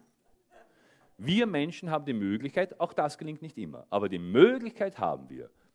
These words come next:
und zwar in allem, was wir tun, mit der Welt und auch miteinander, haben wir die Möglichkeit, Sachen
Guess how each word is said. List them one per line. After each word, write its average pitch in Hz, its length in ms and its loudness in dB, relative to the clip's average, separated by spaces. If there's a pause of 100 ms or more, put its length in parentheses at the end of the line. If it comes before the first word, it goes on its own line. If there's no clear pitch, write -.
(180)
und 110 120 -12
zwar 110 120 0
in 107 160 -4
allem, 185 320 6
was 147 180 -2
wir 143 100 -10
tun, 71 360 -10
mit 90 140 -12
der 95 120 0
Welt 190 500 2
und 131 200 -12
auch 151 340 -8
miteinander, 82 880 -8 (380)
haben 120 320 4
wir 104 80 -4
die 90 100 -8
Möglichkeit, 147 920 -2 (360)
Sachen 107 640 -6